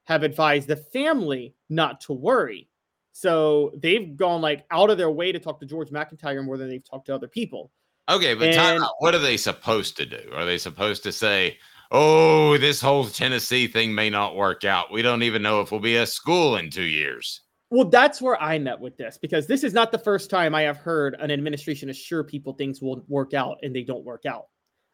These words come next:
Speaker 1: I distinctly remember, um, when Quanzo Martin was hired at Tennessee, or when Derek Dooley was hired at Tennessee, and, you know, Mike Hamilton had just assured them there would be no issues from the previous recruiting scandals whatsoever. You remember that, Dave?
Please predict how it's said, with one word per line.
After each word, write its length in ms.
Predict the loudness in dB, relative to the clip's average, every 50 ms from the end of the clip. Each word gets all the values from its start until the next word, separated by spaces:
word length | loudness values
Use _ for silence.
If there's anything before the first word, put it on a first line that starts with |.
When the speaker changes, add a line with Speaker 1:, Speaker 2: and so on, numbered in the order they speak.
| _ 2
Speaker 1:
I 120 | 4 4
distinctly 520 | 4 2 -2 -2 0 -2 0 0 2 0 2
remember, 640 | 2 4 4 4 4 4 2 -2 -2 -4 -6 -10 _ _ _ _ _ -6
um, 560 | -4 -4 -2 -2 -4 -6 -8 -10 -12 -14 -16 _ _ _ _ _ _ _ _
when 400 | -2 2 4 4 6 4 2 0 -4 _ _ _ _ _ _ _ _ _ _ _ _ 0
Quanzo 260 | 2 2 2 2 2
Martin 280 | 6 6 6 6 4 0
was 120 | -4 0
hired 220 | 2 2 2 2 2
at 80 | 0
Tennessee, 720 | -2 -4 -4 -4 -4 -4 -2 0 0 0 -2 -2 -6 -10 _ _ _ _ _ _ 0
or 140 | 2 2
when 140 | 2 2 0
Derek 240 | 2 2 2 2 2
Dooley 240 | 0 0 2 2 2
was 120 | 2 2
hired 220 | 2 2 2 2 0
at 80 | -2
Tennessee, 560 | -4 -4 -6 -6 -4 -4 -2 -2 0 -2 -2
and, 380 | -2 -2 0 0 0 0 -2 -2
you 80 | -2 -2
know, 180 | -2 -2 -2 -6 _ _ _ _ -4
Mike 180 | -2 -2 0 2
Hamilton 340 | 2 2 2 2 0 0 0
had 140 | 0 -2
just 160 | -4 -6 -8 -8
assured 460 | -8 -6 -2 2 4 4 4 4 2
them 140 | 0 0 2
there 100 | 4 4
would 100 | 4 4
be 120 | 2 4
no 280 | 8 10 10 10 10 8
issues 600 | 2 2 -2 -4 -6 -8 -8 -10 -12 -16 -14 -6
from 280 | -2 0 0 0 0 -2
the 440 | 0 0 2 2 2 2 0 -2 -4 _
previous 300 | -6 -6 -6 -4 -6 -8
recruiting 300 | -8 -6 -6 -6 -6 -6
scandals 340 | -8 -8 -6 -4 -4 -4 -2
whatsoever. 420 | -4 -4 -4 -4 -6 -6 -8 -8 -8
You 140 | -6 -6
remember 180 | -4 -4 0 2
that, 160 | 2 2 4
Dave? 320 | 4 4 4 4 2 -2